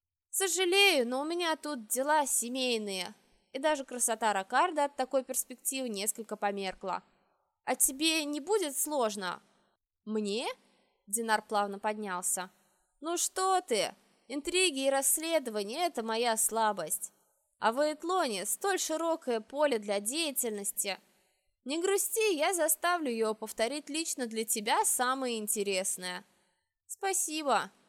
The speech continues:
И тут в нашу содержательную беседу включился отец.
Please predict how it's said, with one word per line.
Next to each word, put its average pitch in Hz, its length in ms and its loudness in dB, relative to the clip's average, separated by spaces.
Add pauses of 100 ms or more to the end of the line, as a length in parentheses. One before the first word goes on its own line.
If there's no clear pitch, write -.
(480)
И 214 80 -8
тут 302 240 -8
в 302 60 -8
нашу 254 320 -2
содержательную 208 800 -4
беседу 277 420 -2
включился 214 580 -4
отец. - 480 -6